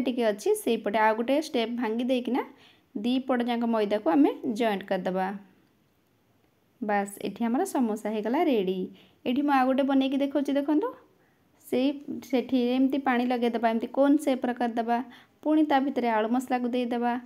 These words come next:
ଚାରିପଟେ ପୁଣି ପାଣି ଲଗେଇଦେବା. ପୁଣି ତାକୁ ଏମିତି ଷ୍ଟେପ୍ରେ ଗୋଟେ ଭାଙ୍ଗିଦେବା କୁଞ୍ଚି ପରିକା।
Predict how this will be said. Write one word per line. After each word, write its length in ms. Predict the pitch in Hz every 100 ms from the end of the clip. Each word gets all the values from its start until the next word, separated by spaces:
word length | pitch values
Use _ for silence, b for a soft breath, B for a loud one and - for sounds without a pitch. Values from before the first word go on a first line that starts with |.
| B B B -
ଚାରିପଟେ 440 | 233 214 214 226
ପୁଣି 280 | 233 277 277
ପାଣି 220 | 277 269
ଲଗେଇଦେବା. 520 | 262 254 254 247 240 240 254 - - _ - _
ପୁଣି 240 | 269 277 285
ତାକୁ 200 | 277 269
ଏମିତି 300 | 254 247 254
ଷ୍ଟେପ୍ରେ 340 | 254 247 240 240
ଗୋଟେ 160 | 240 247
ଭାଙ୍ଗିଦେବା 460 | 254 233 240 240
କୁଞ୍ଚି 280 | 240 247 247
ପରିକା। 380 | 240 240 240 233